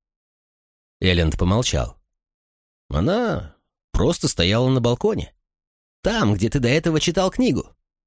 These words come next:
Все знают, что это твоё любимое место. Думаешь, она случайно там оказалась? Элленд прикрыл глаза.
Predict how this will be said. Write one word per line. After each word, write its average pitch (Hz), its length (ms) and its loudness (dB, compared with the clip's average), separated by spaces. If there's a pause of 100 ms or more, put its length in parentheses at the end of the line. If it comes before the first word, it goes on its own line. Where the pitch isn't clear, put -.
(180)
Все 160 340 2
знают, 143 420 2
что - 160 -2
это 135 160 0
твоё 135 360 2
любимое 127 400 2
место. - 460 -2 (600)
Думаешь, 208 400 2
она 175 200 2
случайно 190 600 0
там 127 180 2
оказалась? 143 600 -2 (1300)
Элленд 117 480 0
прикрыл 104 400 0
глаза. 78 480 -2